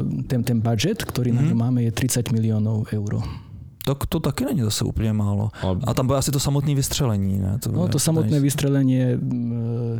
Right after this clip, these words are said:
Speaker 1: nie je, nie, nie je dominantnou, eh, časťou toho. Eh, vlastne existujú misie ako, ako James Webb, eh, ktoré stoja desať miliárd.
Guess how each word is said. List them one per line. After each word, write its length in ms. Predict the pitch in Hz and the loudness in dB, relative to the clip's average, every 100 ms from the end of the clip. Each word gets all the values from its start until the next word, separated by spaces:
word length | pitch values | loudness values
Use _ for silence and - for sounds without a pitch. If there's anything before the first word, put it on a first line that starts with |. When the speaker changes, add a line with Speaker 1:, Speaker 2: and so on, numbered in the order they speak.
| 110 | -4
Speaker 1:
nie 320 | 120 120 127 120 | -2 0 4 4
je, 200 | 110 113 | 4 2
nie, 300 | 120 117 113 | 2 2 2
nie 140 | 117 | 2
je 80 | 110 | 2
dominantnou, 800 | 110 110 107 101 113 110 107 113 | 2 2 2 0 -2 -2 -2 -4
eh, 480 | 139 113 113 117 123 - | -4 -4 -4 -4 -6 -4
časťou 440 | 120 113 - 117 | -2 -2 0 0
toho. 340 | 110 113 110 113 - - - - - | 0 0 0 -2 -10 -18 -20 -20 -12
Eh, 280 | 117 107 104 - 240 277 208 143 180 - | -4 -2 -2 -4 -8 -8 -8 -8 -10 -10
vlastne 560 | 131 120 117 - 127 120 - - _ - _ _ _ _ _ _ _ _ - _ _ | -4 0 0 2 2 2 -4 -20 _ -20 _ _ _ _ _ _ _ _ -20 _ _
existujú 500 | - 131 139 - 131 | -2 0 0 2 2
misie 500 | 120 123 - 113 110 | 4 2 2 2 2
ako, 500 | 110 110 101 113 110 120 - - | 2 -2 0 0 0 -2 -8 -8
ako 220 | 117 - 110 | -6 -2 0
James 300 | 117 113 - | 2 2 0
Webb, 300 | 107 101 98 | 0 0 -4
eh, 40 | - - - - - 110 | -8 -20 -20 -14 -8 -6
ktoré 300 | 107 117 110 | -4 -2 0
stoja 480 | - 117 113 110 101 - | 0 2 2 2 0 0
desať 380 | 120 117 113 107 | -2 0 0 0
miliárd. 480 | 110 110 - - | -2 -2 -6 -8